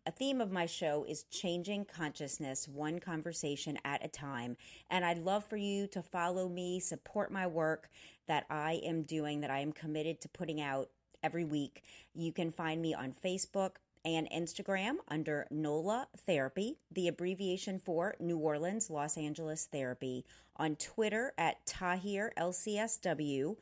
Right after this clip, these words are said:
If you put in nola Therapy, I should, I should come up. Um, what else am I thinking?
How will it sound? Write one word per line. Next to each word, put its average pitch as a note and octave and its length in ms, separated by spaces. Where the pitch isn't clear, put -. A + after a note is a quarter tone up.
If - 160
you G3+ 80
put C4+ 180
in B3+ 140
nola B3 200
Therapy, A3+ 400
I G3+ 100
should, G#3+ 340
I - 60
should F#3 240
come A3 180
up. F3 240
Um, D3+ 560
what F#3 200
else C#3+ 220
am D#3 80
I C#3+ 60
thinking? C#3 540